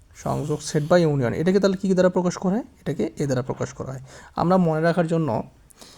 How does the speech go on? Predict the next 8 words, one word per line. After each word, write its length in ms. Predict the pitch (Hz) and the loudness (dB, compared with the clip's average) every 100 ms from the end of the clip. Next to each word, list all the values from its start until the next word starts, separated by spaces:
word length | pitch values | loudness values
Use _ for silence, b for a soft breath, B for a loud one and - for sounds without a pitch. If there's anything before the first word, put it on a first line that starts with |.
| B B B | B B B
এটাকে 240 | 185 196 185 | 2 4 6
বলে 200 | 185 175 | 6 6
থাকি 440 | 175 185 190 - - - | 4 4 2 -4 -20 0
টুপি, 320 | 247 233 214 - - _ _ - - | 2 2 -2 -10 -20 _ _ -20 -6
ঠিক 120 | 202 | -2
আছে? 280 | 214 - 147 - - | 0 -2 -6 -10 -4
টুপি 260 | 175 185 | -2 0
সেট, 520 | - - - - - | -2 -4 -10 -12 -12